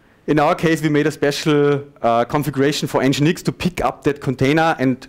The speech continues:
change the configuration of Nginx and add it to the load balancer so that automatically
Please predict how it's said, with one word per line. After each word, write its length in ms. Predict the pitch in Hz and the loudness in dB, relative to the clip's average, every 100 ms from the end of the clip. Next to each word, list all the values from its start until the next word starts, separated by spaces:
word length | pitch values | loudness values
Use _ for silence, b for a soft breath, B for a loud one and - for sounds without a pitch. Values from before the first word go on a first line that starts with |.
| - | -2
change 260 | 151 165 | 0 0
the 60 | - | 0
configuration 640 | 147 131 127 123 156 - | -2 -2 0 0 0 0
of 100 | 131 | -2
Nginx 480 | 123 127 143 151 - | 0 0 0 -2 -4
and 120 | 117 | -2
add 120 | 120 135 | 2 0
it 120 | 135 | 0
to 80 | 123 | 0
the 100 | 113 | 2
load 240 | 117 - | 2 0
balancer 420 | 151 139 135 139 | 0 0 0 -2
so 280 | 123 123 120 | 0 0 2
that 240 | 113 113 - | 2 -2 -6
automatically 720 | - 107 107 - 110 107 101 | -6 -4 -6 -4 0 0 0